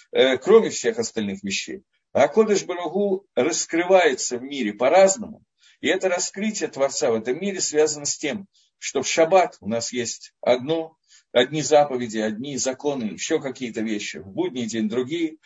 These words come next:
И все это установлено Всевышним и четко измерено для того, чтобы посредством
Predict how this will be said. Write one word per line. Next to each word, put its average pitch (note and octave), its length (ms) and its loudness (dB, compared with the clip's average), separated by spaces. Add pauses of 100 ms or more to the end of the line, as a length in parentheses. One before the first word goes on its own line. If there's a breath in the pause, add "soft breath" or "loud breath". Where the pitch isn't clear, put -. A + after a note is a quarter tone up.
(300 loud breath)
И C3+ 120 -6
все A#3 280 4
это A3+ 140 4
установлено E3+ 720 -2
Всевышним D#3 560 -4
и A2+ 40 -6
четко B2 480 -2
измерено B2+ 640 -4 (240)
для A#2+ 140 -2
того, D#3+ 160 2
чтобы - 260 -2
посредством D3 800 -2